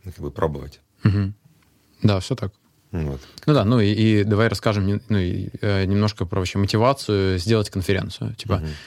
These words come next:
Speaker 2: конференция, она, по сути, посвящена тому, чтобы попытаться за несколько дней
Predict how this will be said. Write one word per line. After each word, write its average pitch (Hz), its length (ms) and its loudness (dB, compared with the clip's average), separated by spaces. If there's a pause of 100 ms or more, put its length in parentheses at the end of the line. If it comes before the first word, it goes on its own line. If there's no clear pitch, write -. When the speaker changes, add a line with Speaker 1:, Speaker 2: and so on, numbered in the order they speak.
(120)
Speaker 2:
конференция, 120 500 2
она, 104 120 2
по 107 100 -6
сути, 117 180 0
посвящена 104 420 -2
тому, 117 300 2
чтобы 101 400 0 (320)
попытаться 110 460 0
за 107 120 2
несколько 113 400 0
дней 135 420 2